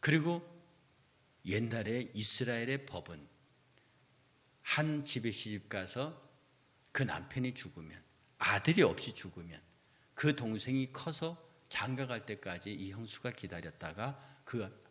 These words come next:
제-, 동생으로부터 자식을 얻는 일명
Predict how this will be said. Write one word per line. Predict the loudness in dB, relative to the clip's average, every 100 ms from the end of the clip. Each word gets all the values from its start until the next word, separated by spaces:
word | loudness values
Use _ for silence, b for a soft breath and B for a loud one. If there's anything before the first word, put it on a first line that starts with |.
| -10
제-, | -6 -4 -6 -10 B B B -20 -16 -10 -10 -4
동생으로부터 | -2 0 2 4 2 0 -6 -8 -4 -4 -6 -8
자식을 | -4 -2 -2 -2 -4
얻는 | -4 -6 -6 -4
일명 | -2 0 0